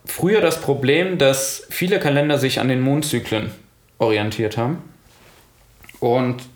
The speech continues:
was ist das Problem an einem Mondzyklus? Der ist nicht eindeutig. Äh, der kann zwischen neunundzwanzig und dreißig Tagen dauern.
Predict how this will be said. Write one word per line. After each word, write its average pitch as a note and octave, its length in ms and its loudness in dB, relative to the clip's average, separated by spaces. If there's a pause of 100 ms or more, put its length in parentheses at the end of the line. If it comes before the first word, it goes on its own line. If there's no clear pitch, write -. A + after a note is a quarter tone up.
(140)
was C#3 180 0
ist - 80 -2
das D#3 120 0
Problem D3 380 0
an - 60 -2
einem C#3 180 2
Mondzyklus? G3 800 -2
Der A#2+ 160 0
ist C3+ 200 -6
nicht - 420 -4
eindeutig. G#2 640 -2 (1200)
Äh, A2 140 0
der - 120 2
kann C#3+ 180 0
zwischen D3 280 0
neunundzwanzig D3 640 0
und C#3+ 120 -2
dreißig C#3 380 0
Tagen E3 300 0
dauern. G3 320 0